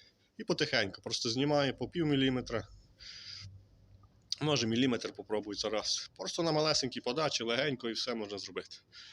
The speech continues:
Краще, ніж зараз десь вести, бо це, ну, це шпонка, вона буде працювати і так,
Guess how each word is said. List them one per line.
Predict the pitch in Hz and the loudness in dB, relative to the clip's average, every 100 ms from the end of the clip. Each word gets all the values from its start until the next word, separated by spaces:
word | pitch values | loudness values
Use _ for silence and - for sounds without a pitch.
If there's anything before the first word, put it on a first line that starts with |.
| - | -6
Краще, | - 113 - 117 | 0 2 2 2
ніж | 110 | 0
зараз | 110 107 | 0 0
десь | 104 - | 0 0
вести, | 135 139 - 113 | 2 2 0 -4
бо | 110 | -4
це, | - 117 - - _ - - - - - | -2 -2 -4 -12 _ -18 -16 -18 -20 -4
ну, | 127 | -4
це | - 165 | 0 0
шпонка, | - 240 156 - | 2 2 0 0
вона | 101 110 120 120 110 - - _ - | -2 0 2 0 -2 -8 -20 _ -4
буде | 127 131 | -2 0
працювати | 131 123 147 143 139 | -2 -4 -2 0 0
і | |
так, | 143 - - | -2 -4 -6